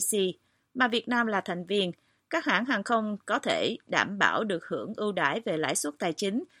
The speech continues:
hay giảm giá trực tiếp khi quốc gia của họ tham gia vào công ước này, giúp cho bên thuê dễ dàng thu hồi máy bay hơn trong trường hợp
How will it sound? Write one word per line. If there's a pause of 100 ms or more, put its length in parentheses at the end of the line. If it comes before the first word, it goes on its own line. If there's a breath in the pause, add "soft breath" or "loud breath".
(180 soft breath)
hay
giảm
giá
trực
tiếp (100)
khi
quốc
gia
của
họ
tham
gia
vào
công
ước
này, (380 soft breath)
giúp
cho
bên
thuê
dễ
dàng
thu
hồi
máy
bay
hơn (100)
trong
trường
hợp